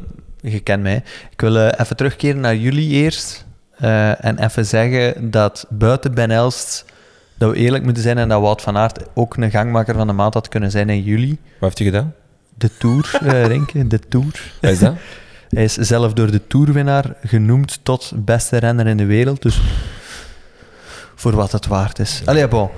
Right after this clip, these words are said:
Speaker 2: Is geen
Speaker 1: Ehm,
Speaker 2: wereldkampioen offroad, zou ik
Speaker 1: eh,
Speaker 2: zeggen, maar
Speaker 1: en dan
Speaker 2: goed.
Speaker 1: heb ik getwijfeld tussen twee personen deze maand.
Speaker 2: Ja?
Speaker 1: Eh, ze hebben allebei iets verwezenlijkt op de Europese kampioenschappen.
Speaker 2: Oei, oei, oei.
Speaker 1: Oeh, we gaan hetzelfde hebben. Dat is nog nooit gebeurd, hè?
Speaker 2: Nee, nog nooit.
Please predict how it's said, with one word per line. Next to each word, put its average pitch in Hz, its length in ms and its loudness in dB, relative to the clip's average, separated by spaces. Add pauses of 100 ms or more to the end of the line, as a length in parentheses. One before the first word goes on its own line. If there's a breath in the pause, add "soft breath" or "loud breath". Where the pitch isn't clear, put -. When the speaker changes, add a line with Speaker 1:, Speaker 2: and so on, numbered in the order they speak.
(120)
Speaker 2:
Is 139 80 4
geen 156 100 4
Speaker 1:
Ehm, 160 120 6
Speaker 2:
wereldkampioen 113 520 2
offroad, 87 400 2
zou 85 120 -2
ik - 100 -8
Speaker 1:
eh, 135 60 2
Speaker 2:
zeggen, 135 240 2
maar 85 80 -2
Speaker 1:
en 139 80 2
dan 170 120 2
Speaker 2:
goed. 208 100 2
Speaker 1:
heb 190 100 -2
ik - 60 -10
getwijfeld 165 560 0
tussen - 280 -2
twee 156 220 0
personen 147 560 0
deze 117 300 2
maand. 175 420 -2
Speaker 2:
Ja? 101 260 2 (340)
Speaker 1:
Eh, 107 280 2 (140)
ze 110 120 0
hebben 110 380 2
allebei 123 480 0
iets 110 160 -4
verwezenlijkt 117 640 -2
op 107 120 -2
de 117 120 0
Europese 117 520 2
kampioenschappen. 113 840 0
Speaker 2:
Oei, 98 120 2
oei, 82 200 -2
oei. - 200 -8 (840)
Speaker 1:
Oeh, 123 320 2 (400)
we 120 100 0
gaan 104 160 0
hetzelfde 107 520 0
hebben. 104 400 2 (360 loud breath)
Dat - 120 -20
is - 60 -10
nog 113 160 2
nooit 147 240 2
gebeurd, 131 420 0
hè? 208 80 -2 (360)
Speaker 2:
Nee, 101 200 2
nog 143 140 2
nooit. 107 360 0